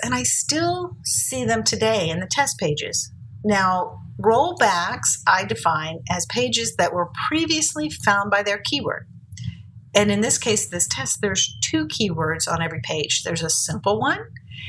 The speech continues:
and a JavaScript one. But here's what's interesting, is when they roll back,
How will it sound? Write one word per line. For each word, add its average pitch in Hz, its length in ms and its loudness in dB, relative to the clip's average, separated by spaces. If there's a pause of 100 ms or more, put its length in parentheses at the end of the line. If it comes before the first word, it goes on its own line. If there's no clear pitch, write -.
(320)
and 214 200 4
a 277 80 0
JavaScript - 800 0
one. - 260 -2 (920)
But 262 120 6
here's 392 400 0 (260)
what's 208 540 2 (100)
interesting, - 640 0 (1000)
is 226 200 4
when 240 340 2
they 370 220 2
roll 311 400 2
back, 202 600 2